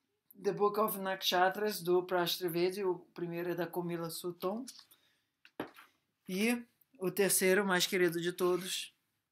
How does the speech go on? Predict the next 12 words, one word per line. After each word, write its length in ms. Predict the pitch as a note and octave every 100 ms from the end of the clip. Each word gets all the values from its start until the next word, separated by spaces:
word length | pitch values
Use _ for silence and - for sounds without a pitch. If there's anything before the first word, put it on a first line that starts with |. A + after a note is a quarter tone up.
| _
não, 200 | F3+ E3+
e 80 | F3+
o 80 | F#3+
mais 240 | F#3 G3
<laughs> 0 |
apanhado 840 | A3 - C#4 A#3 - G#3 F3+ F3+ G#3
de 160 | F#3+
todos 420 | - F3+ F3 - -
também, 400 | F3+ F#3+ G#3 A#3+
seja 320 | G3 F#3 F#3
bem 200 | F#3 G3
verdade, 560 | G3+ B3+ G#3+ G#3 C4+